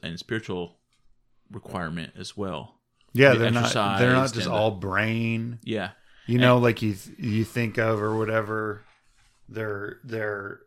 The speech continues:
Speaker 2: they got balance, you know, and that actually, the, the whole, the book, The Republic, I th-, I, I heard this somewhere. I don't know if it's totally true, but,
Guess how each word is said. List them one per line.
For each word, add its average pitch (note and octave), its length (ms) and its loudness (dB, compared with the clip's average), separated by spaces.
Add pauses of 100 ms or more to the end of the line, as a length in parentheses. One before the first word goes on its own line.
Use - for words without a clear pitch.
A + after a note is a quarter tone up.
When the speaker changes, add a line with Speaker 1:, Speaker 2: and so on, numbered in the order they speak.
(140)
Speaker 2:
they G#2+ 280 -4
got A2 360 -4
balance, G#2+ 760 -6
you B2 140 -4
know, A2+ 240 -2 (460)
and C3 140 2
that E3 180 6
actually, B2+ 540 0
the, A#2+ 320 -4 (100)
the A#2 200 -4
whole, B2 320 -2
the A#2 260 -6
book, G2+ 460 -6
The A2+ 80 -8
Republic, A2 500 -6
I G#2+ 100 -6
th-, G2+ 200 -16 (480)
I, B2 360 -4
I A#2 40 -6
heard C#3 200 -4
this B2+ 160 -8
somewhere. A#2 560 -8 (380)
I B2+ 60 -14
don't A#2 100 -10
know A#2 80 -4
if A2 100 -10
it's G#2 120 -20
totally A2 260 -6
true, A2 260 -8
but, F#2+ 240 -12